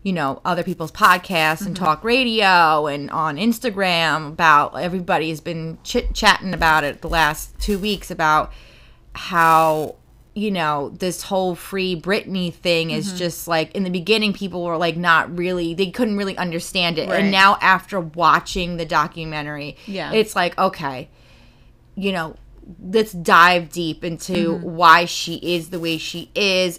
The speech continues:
Speaker 1: And a lot of it has to do with, um, you know, how the media portrayed her at such
Speaker 2: Mm-hmm.
Speaker 1: an early age. And
Speaker 2: Yeah.
Speaker 1: it was just, yeah.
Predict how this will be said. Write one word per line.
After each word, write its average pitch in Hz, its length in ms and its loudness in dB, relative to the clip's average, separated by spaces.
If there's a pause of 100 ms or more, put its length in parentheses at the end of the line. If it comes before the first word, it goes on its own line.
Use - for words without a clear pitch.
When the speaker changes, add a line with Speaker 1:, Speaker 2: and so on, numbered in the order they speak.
Speaker 1:
And 175 100 -4
a 165 80 -2
lot 160 400 4
of 170 120 -8
it 160 120 -2
has 156 600 -4
to 160 60 -10
do 156 640 -8
with, 147 460 -6 (280)
um, 135 480 -4 (1600)
you 196 140 0
know, 147 280 -2 (420)
how 180 280 0
the 175 140 -4
media 175 580 0
portrayed 165 480 -2
her 156 320 -2
at 156 160 -2
such 196 100 -2
Speaker 2:
Mm-hmm. 196 80 -2
Speaker 1:
an 165 140 -2
early 175 420 0
age. 151 540 -2
And 147 200 -6
Speaker 2:
Yeah. 175 60 -2
Speaker 1:
it 180 40 -2
was 175 180 -6
just, - 320 -10
yeah. 175 260 -6